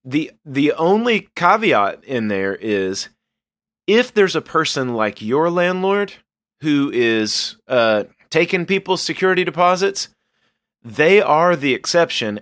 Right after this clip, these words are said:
and they're really good at getting those. They do it to everybody. They do it all the time. They know exactly how to work that. Um, it's one of those things where I hate to say this to you,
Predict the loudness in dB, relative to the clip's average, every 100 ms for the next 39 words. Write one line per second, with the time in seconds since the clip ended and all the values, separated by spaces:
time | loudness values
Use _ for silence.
0 | -8 -8 -2 -2 -2 -4 -2 0 0 0
1 | 0 0 0 -4 -6 -6 -10 -16 -14 -8
2 | -8 -8 _ _ _ _ -2 0 0 0
3 | -2 0 0 -2 -4 -4 -4 -8 -12 -16
4 | -4 -4 -2 -2 -2 -4 _ -4 -2 -2
5 | -4 -4 -6 -6 -12 -18 _ _ _ -6
6 | -4 -8 -10 -8 -2 0 -2 -2 -4 -2
7 | -4 -6 -8 -12 -14 -18 -18 -20 _ _
8 | _ _ -4 0 0 -2 -8 _ -10 -4
9 | 0 2 2 2 -2 -2 -2 0 2 0
10 | -4 -18 -20 -20 _ _ -6 0 0 0
11 | -2 0 2 2 -2 -4 -2 0 -2 -4